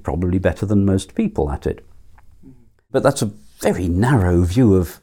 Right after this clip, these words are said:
humanity. There's a difference between a mechanical process that we just complete quickly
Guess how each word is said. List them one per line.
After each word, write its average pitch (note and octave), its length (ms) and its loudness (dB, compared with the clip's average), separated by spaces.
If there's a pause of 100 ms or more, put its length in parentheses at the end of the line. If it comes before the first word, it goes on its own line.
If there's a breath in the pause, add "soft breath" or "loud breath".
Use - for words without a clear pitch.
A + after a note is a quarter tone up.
(160)
humanity. G#2 920 0
There's A2 180 2
a C3 60 6
difference A#2+ 420 2
between G#2+ 320 4
a G2+ 60 6
mechanical G#2 640 2
process - 560 0
that - 160 -4
we G2+ 80 2
just G#2 260 -2
complete G2 520 -2
quickly - 520 -4